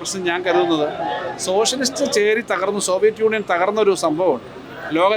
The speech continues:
രാഷ്ട്രീയത്തിൽ വലിയ ചലനം ഉണ്ടാക്കിയത്. അപ്പോൾ ഇടതുപക്ഷത്തിന് പ്രസക്തിയൊക്കെ പോയി എന്ന്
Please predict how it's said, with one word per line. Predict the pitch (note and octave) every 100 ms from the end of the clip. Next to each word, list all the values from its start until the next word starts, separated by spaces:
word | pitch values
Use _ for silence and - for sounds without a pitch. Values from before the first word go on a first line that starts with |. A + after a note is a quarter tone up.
| G#3
രാഷ്ട്രീയത്തിൽ | F#3 G#3 G3 F#3+
വലിയ | F3+
ചലനം | F3 E3+ F3
ഉണ്ടാക്കിയത്. | D#3+ D3 A#2+ C3+
അപ്പോൾ | F3+ F3
ഇടതുപക്ഷത്തിന് | G3 A3 G#3 G#3+ G#3+ F#3
പ്രസക്തിയൊക്കെ | - F#3+ G3+ F3+ E3
പോയി | F3+ D3 - - - - -
എന്ന് | F#3